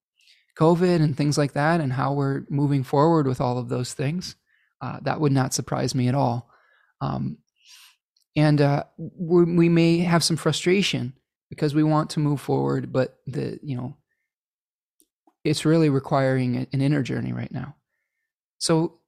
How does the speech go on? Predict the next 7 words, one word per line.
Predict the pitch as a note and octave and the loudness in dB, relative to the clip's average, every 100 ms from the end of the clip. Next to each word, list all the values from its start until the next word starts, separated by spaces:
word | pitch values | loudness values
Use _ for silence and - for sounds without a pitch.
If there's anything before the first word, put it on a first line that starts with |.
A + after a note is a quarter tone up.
| - - | -20 -4
take | - G3 | 0 0
the | A3+ | -2
time | - F3 E3 F3+ | 0 2 2 0
to, | - D3+ C3 | 0 0 -2
to | B2 - A#2+ A#2+ - _ _ _ _ _ _ _ - | -4 -4 -4 -6 -12 _ _ _ _ _ _ _ -10
slow | - C#3 D#3+ | -2 2 2
down, | C3+ A#2 B2+ | 2 0 -6